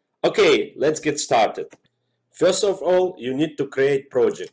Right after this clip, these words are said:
Project could be your or your client na-, site name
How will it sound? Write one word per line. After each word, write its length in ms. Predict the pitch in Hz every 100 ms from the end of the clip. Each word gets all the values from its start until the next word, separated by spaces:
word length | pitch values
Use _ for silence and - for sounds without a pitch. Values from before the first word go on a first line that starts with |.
| _ -
Project 440 | 185 196 196 -
could 260 | 190 185 151
be 340 | 170 165 143
your 400 | 113 139 175 196
or 260 | - 135 151
your 240 | 151 165
client 520 | - - 156 170 180 -
na-, 280 | 180 185 156
site 380 | - 175 170 175
name 320 | 175 180